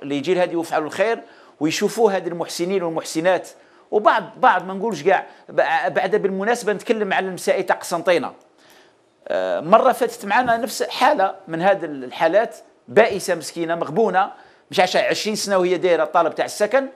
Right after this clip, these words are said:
وما كان سكن و-، ولا مسؤول س-، ولا مسؤول اتصل بها ولا مسؤول.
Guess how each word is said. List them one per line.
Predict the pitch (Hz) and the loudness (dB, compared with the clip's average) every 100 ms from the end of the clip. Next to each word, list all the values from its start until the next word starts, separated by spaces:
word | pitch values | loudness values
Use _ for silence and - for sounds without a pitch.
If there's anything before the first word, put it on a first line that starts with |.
| - _ _ | -18 _ _
وما | 277 277 | 2 2
كان | 262 254 | 2 -2
سكن | 214 233 247 214 - | -2 -2 -2 -2 -4
و-، | 180 220 220 | 2 4 4
ولا | 185 254 294 262 | 4 6 6 4
مسؤول | 233 - 277 277 | 0 -4 0 0
س-، | - - 180 - | -2 -6 -6 4
ولا | 220 294 277 | 6 8 6
مسؤول | 240 208 - 262 | 2 -2 0 0
اتصل | 233 214 - 160 | 2 2 2 -2
بها | 151 147 | 2 4
ولا | 226 262 | 6 6
مسؤول. | 220 - 139 | 2 -2 -6